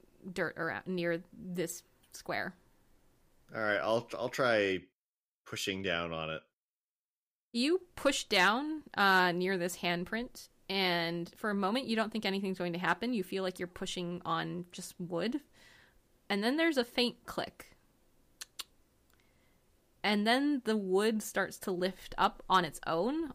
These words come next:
Speaker 1: almost like it's on hydraulics. Um, and it actually lifts up, uh, to the side. And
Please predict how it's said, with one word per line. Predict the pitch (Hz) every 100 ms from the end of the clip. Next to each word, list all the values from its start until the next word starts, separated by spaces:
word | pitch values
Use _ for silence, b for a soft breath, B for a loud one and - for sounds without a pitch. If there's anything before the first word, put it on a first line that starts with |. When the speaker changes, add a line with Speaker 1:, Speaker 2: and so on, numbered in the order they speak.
| -
Speaker 1:
almost | 185 190 185 -
like | 185 175
it's | 180
on | 170
hydraulics. | 175 156 175 165 185 254 - - - _ _ _ b b b b -
Um, | 196 185 180 170
and | 196
it | 196 - -
actually | 226 - 262
lifts | 214 185 208 - -
up, | 180 180 - _ _ -
uh, | 185 175 165 - - _ _ -
to | - 220
the | 185 180
side. | - 165 165 240 320 320 - _ _ _ _ _ _ -
And | 196 190 185 - 190